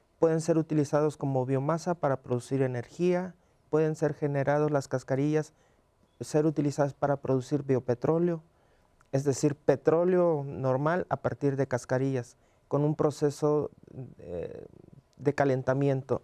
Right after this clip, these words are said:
en condiciones controladas. Eh, la biomasa, se-, el, perdón, el, la pasta, es decir, la semilla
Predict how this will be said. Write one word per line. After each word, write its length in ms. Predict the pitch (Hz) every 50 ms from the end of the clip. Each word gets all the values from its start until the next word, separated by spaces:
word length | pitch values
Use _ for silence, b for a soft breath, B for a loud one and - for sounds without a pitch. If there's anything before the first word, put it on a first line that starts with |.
| _
en 160 | - 127 131 127
condiciones 720 | - 139 135 127 131 127 - 143 139 143 127 123 - - b b b b b b b b _ _
controladas. 800 | - 143 135 131 - - 131 135 131 135 135 127 127 120 - - b b b b b b b b b _
Eh, 200 | - 147 143 143
la 160 | 143 143 143 139
biomasa, 480 | 147 151 151 156 160 170 165 - 170
se-, 160 | 160 - - -
el, 340 | 143 143 139 135 135 131 135
perdón, 420 | - 143 139 139 156 160 151 135 120 - 135 -
el, 500 | - 131 127 127 127 127 127 127 127 123 120 113 - - -
la 160 | - 131 127
pasta, 500 | - - 147 156 151 - - - 165 165
es 80 | 160 147
decir, 280 | 147 139 - - 147 147
la 140 | 143 135
semilla 560 | 135 - 143 135 139 143 147 151 151 147 139